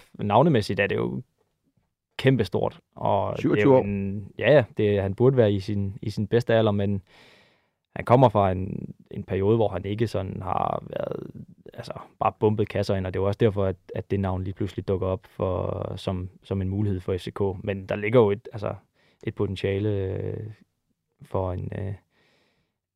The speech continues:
Speaker 1: en kæmpe Superliga-profil, øh, derinde.
Speaker 2: Rundens sidste opgør, og det står mellem Brøndby og F C Midtjylland, som allerede er begyndt her, øh, mens vi er gået i gang med at optage programmet, og lige nu så står den to nul til, øh, F C Midtjylland.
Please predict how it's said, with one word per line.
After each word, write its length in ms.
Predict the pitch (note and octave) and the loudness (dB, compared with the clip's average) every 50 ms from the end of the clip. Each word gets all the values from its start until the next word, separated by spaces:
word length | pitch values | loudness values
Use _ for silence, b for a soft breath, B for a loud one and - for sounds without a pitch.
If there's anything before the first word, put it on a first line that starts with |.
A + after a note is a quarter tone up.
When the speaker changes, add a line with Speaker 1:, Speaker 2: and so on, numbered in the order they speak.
| _ _ - | _ _ -10
Speaker 1:
en 140 | G2+ G2 F#2 | -8 -8 -6
kæmpe 300 | - - C3 C3 A#2+ G#2+ | -2 2 2 2 2 2
Superliga-profil, 800 | - A2+ - - - - - A2 G#2+ G#2 A2 - G2+ F#2+ F#2+ F#2+ - - | -2 -2 -4 -4 -6 -6 -8 -10 -12 -10 -8 -6 -6 -6 -8 -10 -12 -10
øh, 60 | G2 F#2+ F#2+ F#2+ G2 G2 F#2+ - | -8 -6 -6 -6 -8 -8 -6 -4
derinde. 240 | G2+ F#2 F#2 F#2+ G2 - _ _ _ _ _ _ _ _ _ _ _ _ - B B B B B B - | -4 -4 -4 -4 -8 -10 _ _ _ _ _ _ _ _ _ _ _ _ -20 B B B B B B 2
Speaker 2:
Rundens 280 | C3+ D3+ - - D#3 - | 2 2 2 0 -4 -2
sidste 320 | - G#3 F#3+ - - D3+ | -2 -2 0 2 4 4
opgør, 300 | B2 C#3 - - - C#3 | 4 4 2 2 2 2
og 240 | B2+ - B2 - - | 2 0 -4 -4 -4
det 380 | D3 C#3+ C#3 A#2 F#2 E2 F2 | -2 0 2 2 2 0 -2
står 180 | - - G#2 F#2+ | -2 -2 -2 0
mellem 200 | F#2+ F#2+ F2 F2 | 0 -2 -4 -4
Brøndby 380 | - F#2+ F#2+ A2 A2+ C3+ A#2+ - | -4 -4 -2 0 2 2 2 2
og 180 | - G2+ - - G2+ G2 | 0 -4 -4 -4 -6 -8
F 60 | - | -8
C 240 | - - F#2 - - | -8 -12 -10 -8 -6
Midtjylland, 600 | G2+ G2 G2+ A2 A2 - - B2+ B2 B2+ G#2+ - - | -4 -2 -2 -2 -4 -4 -4 -2 0 0 -2 -2 -6
som 280 | - - G#2+ G2 F#2 - - - - | -8 -8 -6 -6 -6 -6 -8 -6 -2
allerede 340 | A2 A#2 B2+ A2+ A#2 A2+ G#2+ | 0 0 2 2 2 0 0
er 40 | G#2 | -2
begyndt 280 | G2+ - A#2+ A#2 G#2+ | -2 -2 -4 -2 -2
her, 180 | A#2+ B2 F#2+ - - | -2 -2 -2 -2 -4
øh, 240 | - G2+ F#2+ F#2 F#2+ G#2+ - | -4 -4 -4 -4 -6 -8 -4
mens 300 | - A#2 B2 - - - | -2 -2 -2 -2 -2 -2
vi 120 | A#2 A2 | -2 0
er 180 | G#2 G2 F#2 F#2 - - _ - | 0 0 -2 -4 -6 -10 _ -2
gået 120 | A2 G2+ | -2 0
i 20 | G#2 | 0
gang 100 | F#2+ G#2 | 0 -2
med 80 | G2 | -2
at 80 | - - | -2 -2
optage 260 | A#2 - - A2 G#2 | -4 -2 -2 -2 -2
programmet, 360 | G#2 G#2 - - G#2 A#2 A#2+ | -2 -4 -6 -6 -4 0 2
og 80 | A#2+ A#2+ | 2 4
lige 120 | C3 C#3 | 4 4
nu 60 | C3+ | 2
så 100 | B2+ C#3 | 2 0
står 120 | C3+ - C3 | 2 2 2
den 100 | C3 B2+ | 0 0
to 240 | - - - E3+ - | 0 4 4 4 6
nul 240 | C#3 B2+ A2+ A#2 B2+ | 6 8 8 8 6
til, 300 | - - C3 A2+ G#2 - G#2+ | 4 2 4 4 4 4 4
øh, 340 | A2 G2+ F2 - - A2+ | 4 2 2 0 0 -2
F 40 | - | -2
C 220 | - - A#2 A2 - | -2 -2 -4 -4 -4
Midtjylland. 460 | G2 G2 G2 - - - G#2+ G2+ F2+ | -2 -4 -4 -4 -4 -2 -2 -2 -2